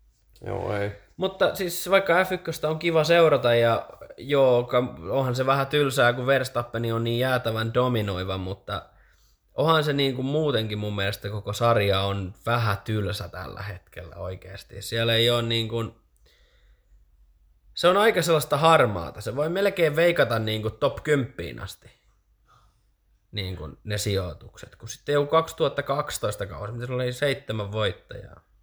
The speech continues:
Speaker 1: Mm, seitsemäs ensimmäisessä kisassa.
Speaker 2: Niin. Että totta kai me haluttais kaikennäköistä tuollaista, ja mun mielestä ratkaisu ei oo se, että annetaan lisää kiristyksiä autoon ja että tiivistetään sääntöjä ja tällaista, vaan mun mielestä pitäisi antaa vapaammat kädet.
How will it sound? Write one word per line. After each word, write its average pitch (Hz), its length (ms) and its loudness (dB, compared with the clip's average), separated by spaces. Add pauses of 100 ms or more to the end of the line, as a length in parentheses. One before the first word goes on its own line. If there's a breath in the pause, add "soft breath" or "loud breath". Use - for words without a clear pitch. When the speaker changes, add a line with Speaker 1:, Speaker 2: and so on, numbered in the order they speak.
(140)
Speaker 1:
Mm, 101 280 -4 (260)
seitsemäs 101 480 0
ensimmäisessä 104 480 0
kisassa. 147 380 -2
Speaker 2:
Niin. 113 380 2 (540 loud breath)
Että 110 560 0 (100)
totta 175 220 0
kai 156 220 4
me 139 100 2
haluttais 135 460 4
kaikennäköistä 117 500 -2
tuollaista, 113 520 0
ja 104 120 2
mun 123 180 -2
mielestä 120 260 0
ratkaisu 120 500 0
ei 160 340 2
oo 101 180 4
se, 101 320 -2
että 104 320 -4
annetaan 98 380 -4
lisää 101 280 -2
kiristyksiä 98 760 -4
autoon 92 540 -4
ja 90 100 -8
että 92 220 -12
tiivistetään 98 760 -6
sääntöjä 95 500 -2
ja 85 60 -4
tällaista, 104 420 -6
vaan 101 140 -4
mun 117 140 -4
mielestä 107 220 -6
pitäisi 113 220 -6
antaa 110 380 -4
vapaammat 92 600 -6
kädet. - 380 -12